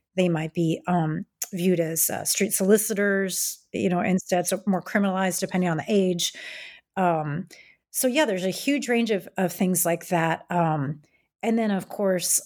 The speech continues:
um, the, the key, the key duty other than lighting, lighting the lanterns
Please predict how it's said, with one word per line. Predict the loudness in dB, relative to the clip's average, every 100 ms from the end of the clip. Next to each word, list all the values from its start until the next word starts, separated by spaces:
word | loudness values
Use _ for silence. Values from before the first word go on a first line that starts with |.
| -4
um, | 0 2 2 0 -6 -10 _ -12 -12 -16 _ _ _ _ _ _ _ _ -2
the, | 0 0
the | 0 -2
key, | 0 0 0 0
the | -2
key | -2 -2 0
duty | 2 0 2 2
other | 2 0
than | 0 0
lighting, | 0 0 0 -2 0
lighting | 4 4 4
the | 0
lanterns | 2 2 2 -2 -2 0 0